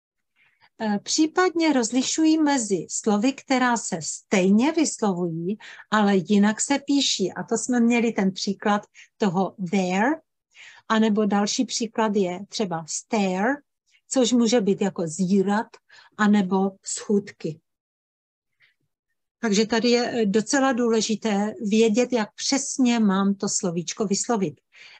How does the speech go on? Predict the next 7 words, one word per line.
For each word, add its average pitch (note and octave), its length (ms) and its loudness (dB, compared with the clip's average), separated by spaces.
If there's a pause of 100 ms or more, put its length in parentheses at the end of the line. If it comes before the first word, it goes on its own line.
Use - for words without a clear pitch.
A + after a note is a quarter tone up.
(140)
Další G#3 760 0 (520)
fonetické B3+ 720 0
znaky A3+ 680 0 (160)
vás A3 260 0
nutí A#3+ 440 0
nejenom A#3+ 460 0
přemýšlet G#3 680 0